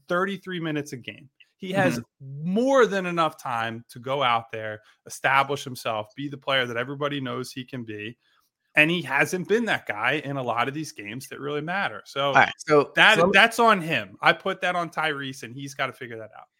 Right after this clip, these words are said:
Speaker 2: All right, so let, let's talk about the Maxey thing, since I think your, your points are interesting on that.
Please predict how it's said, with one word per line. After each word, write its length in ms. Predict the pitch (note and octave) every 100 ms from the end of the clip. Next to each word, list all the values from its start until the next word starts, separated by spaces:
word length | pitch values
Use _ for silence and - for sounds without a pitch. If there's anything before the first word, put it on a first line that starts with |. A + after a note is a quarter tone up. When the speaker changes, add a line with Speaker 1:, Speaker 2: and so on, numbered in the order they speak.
| _ -
Speaker 2:
All 60 | C#3
right, 140 | G#2+
so 100 | D3
let, 140 | E3+
let's 160 | E3+ -
talk 140 | A3
about 180 | F#3+ F#3
the 40 | D#3
Maxey 380 | C#3 A#2 -
thing, 380 | A2+ A2+ G2+ G2 -
since 280 | - A#2 -
I 80 | A#2
think 180 | A#2+ G2
your, 120 | A#2
your 80 | A#2
points 340 | G#2+ A#2 G#2+ G2+
are 40 |
interesting 340 | F#2+ - F#2+
on 140 | E2+ D#2+
that. 200 | E2